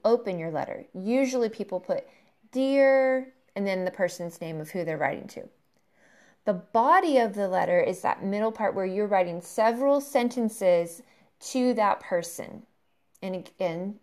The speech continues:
in this case, it would be letting them know how much you love them or how much you care about them and why. And then there's the part called the closing. Most of the time people put the word love when it's someone they really care about.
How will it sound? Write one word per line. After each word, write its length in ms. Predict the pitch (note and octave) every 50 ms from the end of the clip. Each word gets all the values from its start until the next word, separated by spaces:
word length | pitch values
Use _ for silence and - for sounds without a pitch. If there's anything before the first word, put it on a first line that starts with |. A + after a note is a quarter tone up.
| _ _
in 140 | - F3+ F#3+
this 180 | A#3 C4 B3+
case, 260 | - - F#3 E3 - -
it 40 |
would 80 | E3+ E3
be 160 | F#3 F3 E3+
letting 280 | E3+ F#3 F3 E3+ F3 F3
them 120 | F3 E3
know 140 | E3 D#3 E3
how 120 | E3+ F3+
much 240 | E3 - - - -
you 80 | G3+ F3+
love 380 | F#3 A3+ C4 C#4+ D4 B3+ G#3+
them 180 | G3 F#3+ E3 D#3+
or 60 | D#3+
how 120 | F3 F3 D#3
much 220 | D3+ - - -
you 60 | F3
care 320 | - - - A#3 A#3 A3+ G#3
about 240 | - - - -
them 160 | - D#3 E3+ E3
and 180 | D#3+ D#3+ E3
why. 400 | D#3+ F3+ F3+ D#3+ B2+ F2 - - - _ _ _ _ _ _ _ _ _ _ _ _ _ - - _ -
And 160 | G3 G#3 G3+
then 220 | G3+ G3 G3 G3+
there's 240 | G#3+ A3 G#3+ G#3+ G#3
the 120 | - - G#3
part 280 | - - G3 F#3 -
called 240 | - - F#3 F3+ F3+
the 100 | F#3+ G#3+
closing. 920 | - - - - B3 G#3+ G3 F#3 F#3 F3+ F3 E3 D#3 E3 G3 C4 E4+ - - _ _ _ _ _ _ _ _ _ _ _ _ _
Most 600 | - D4+ E4 E4+ F4 F4 F4 F#4+ G#4+ A#4 - - -
of 100 | E4+ D#4+
the 60 | -
time 180 | D4+ B3 A#3+ A#3
people 220 | A#3+ A#3+ A#3 A#3
put 160 | A#3 A#3+ G#3+
the 80 | - G3+
word 320 | F#3+ G3 G3 G3 F#3 F#3
love 600 | G3 G3 G3+ G3 F#3 F3+ E3+ E3+ E3 F#3 G#3+ A#3 B3
when 180 | G3+ G3 F#3
it's 140 | F3+ E3+ -
someone 240 | - G3 F#3 F3 F3
they 100 | E3+ E3+
really 260 | E3+ F3+ E3+ E3+ E3+
care 320 | E3+ - - F#3+ D#3+ D3+
about. 480 | D#3 D#3+ E3 D3+ D#3+ F#3+ B3 C#4 -